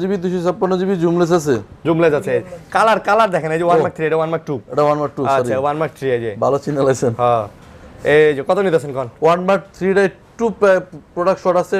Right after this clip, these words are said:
Speaker 1: পার্টি থেকে বেশি প্রাইসে নিতে হইতেছে। এটা রাখতেছি মাত্র তিরিশ হাজার টাকা।
Speaker 2: তিরিশ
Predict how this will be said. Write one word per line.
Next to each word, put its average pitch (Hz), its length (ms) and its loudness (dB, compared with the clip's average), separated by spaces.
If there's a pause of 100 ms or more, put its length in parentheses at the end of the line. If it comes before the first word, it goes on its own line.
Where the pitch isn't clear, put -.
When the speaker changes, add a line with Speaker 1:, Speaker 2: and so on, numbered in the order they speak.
(160)
Speaker 1:
পার্টি 170 260 0
থেকে 180 200 0
বেশি 156 180 -8
প্রাইসে 165 260 4
নিতে 165 160 -4
হইতেছে। 180 260 0 (400)
এটা 143 160 0
রাখতেছি 165 380 0
মাত্র 170 140 -2 (120)
তিরিশ 190 220 -2
হাজার 185 200 2
টাকা। 143 140 2 (200)
Speaker 2:
তিরিশ 190 180 2